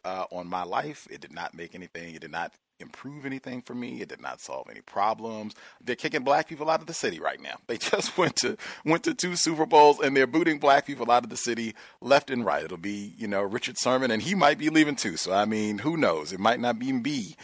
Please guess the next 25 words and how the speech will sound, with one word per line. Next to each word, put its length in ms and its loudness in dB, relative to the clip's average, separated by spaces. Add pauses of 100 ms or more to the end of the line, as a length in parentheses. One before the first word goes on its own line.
(260)
uh, 200 0
any 120 -2
black 300 4
people 200 -4
left 200 2
to 60 -10
cheer 240 0
on 180 2
the 60 -6
Seahawks. 600 -6 (520)
Uh, 280 8
it 120 2
just, 340 0 (200)
uh, 200 4
and, 140 2
and 140 8
I 80 10
told 440 4
this 280 2
to 360 -2
the 120 2
listener 400 0
that 160 0
I 140 0
think, 540 -2